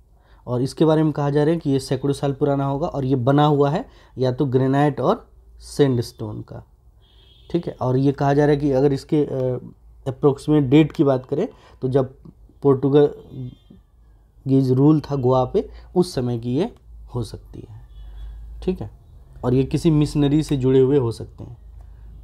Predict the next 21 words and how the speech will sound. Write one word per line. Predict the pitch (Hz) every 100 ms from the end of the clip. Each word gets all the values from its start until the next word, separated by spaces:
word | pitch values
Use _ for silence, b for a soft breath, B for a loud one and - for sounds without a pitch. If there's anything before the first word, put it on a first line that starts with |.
| -
चलिए | - 104 107 - - -
आगे | 107 110
देखते | 120 - 135
हैं। | 175 - - - - - - - - _ - - - - - - - - - - _ _ - - - - - - - - - - b b -
और | 123 123 123
जैसा | 131 127
हमने | 139 147
देखा | 139 139 143
था | 143
पिछले | 127 139 151
हफ्ते | 135 - 139
भी, | 135 254 b b b - - -
वो | 123 127 131 - - - 135
जो | 127 131
शरणार्थियों | 131 135 127 127 123 - 143
को | 143
रवांडा | 131 123 131 139
भेजने | 131 131 139
वाली | 135 131 131
जो, | 135 131 -
अ, | 110 123 117